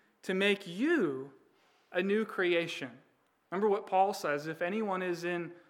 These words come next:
Christ, he is new creation. The old has gone, the new has come."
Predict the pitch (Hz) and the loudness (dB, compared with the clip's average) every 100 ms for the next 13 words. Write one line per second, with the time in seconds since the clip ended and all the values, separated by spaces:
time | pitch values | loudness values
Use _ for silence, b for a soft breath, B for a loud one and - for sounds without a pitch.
0 | B - 180 202 160 - - 185 185 185 | B 0 4 6 4 -2 -6 0 4 6
1 | 185 180 B B - 165 180 185 185 175 | 4 2 B B -6 0 2 2 0 -2
2 | 160 170 170 160 131 b b b 151 160 | 0 0 -2 -4 -6 b b b -2 4
3 | 170 190 185 185 170 175 175 165 170 165 | 6 6 4 -2 0 0 2 2 0 -6
4 | B B 156 151 165 175 170 170 - - | B B -6 -4 -2 -2 -2 -4 -10 -10
5 | - 156 151 151 - - _ _ _ - | -4 -2 -2 -4 -8 -16 _ _ _ -8
6 | 160 131 | -6 -6